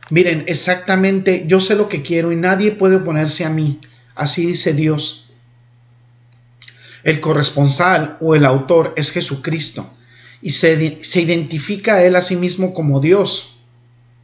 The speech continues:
en estos términos. Y es santo, es verdadero, es soberano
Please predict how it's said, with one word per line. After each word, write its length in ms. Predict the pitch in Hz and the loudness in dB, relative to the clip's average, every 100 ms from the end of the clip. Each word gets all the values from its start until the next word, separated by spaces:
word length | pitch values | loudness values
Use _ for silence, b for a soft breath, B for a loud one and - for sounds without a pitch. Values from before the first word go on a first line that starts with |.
| _ _ _ _ _ _ _ _ _ | _ _ _ _ _ _ _ _ _
en 160 | 151 151 | -2 0
estos 400 | 156 - 165 - | 0 0 -4 0
términos. 720 | 165 135 113 73 - - - _ _ _ _ _ _ _ _ _ _ _ _ _ _ _ | 0 0 -4 -10 -14 -16 -20 _ _ _ _ _ _ _ _ _ _ _ _ _ _ _
Y 520 | - 175 160 143 - - - | 0 4 4 2 -4 -18 -10
es 140 | 175 151 | -6 -6
santo, 1000 | - - - 185 190 196 247 269 - _ _ _ _ _ _ _ _ _ - _ | -6 -8 -4 -2 -2 0 -2 -2 -12 _ _ _ _ _ _ _ _ _ -20 _
es 200 | 175 139 | -2 2
verdadero, 760 | 160 143 143 135 151 185 185 B B B B | 2 4 4 4 4 0 -4 B B B B
es 160 | 160 | -2
soberano 720 | - 165 147 135 151 170 175 | 2 4 4 2 -2 -6 -10